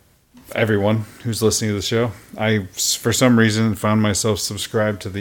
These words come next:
Epoch News. I, I thought it, I thought it was free. It's not. I'm getting paid ten, getting charged ten dollars a month.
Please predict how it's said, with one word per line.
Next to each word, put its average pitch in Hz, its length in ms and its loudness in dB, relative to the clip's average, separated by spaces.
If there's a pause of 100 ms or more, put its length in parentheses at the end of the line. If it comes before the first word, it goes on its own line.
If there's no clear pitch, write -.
(160)
Epoch 113 360 2
News. 123 680 4
I, - 280 -8
I - 20 -2
thought 107 240 6
it, 104 120 0 (120)
I 90 60 -4
thought 127 180 4
it 110 80 0
was 131 120 -2
free. 190 300 -2 (160)
It's - 180 -10
not. 120 300 2
I'm 101 120 -8
getting 104 200 -4
paid 98 300 -2
ten, 107 300 0 (180)
getting 107 220 -4
charged 107 320 0
ten 113 140 0
dollars 101 300 2
a 98 40 -2
month. 117 280 0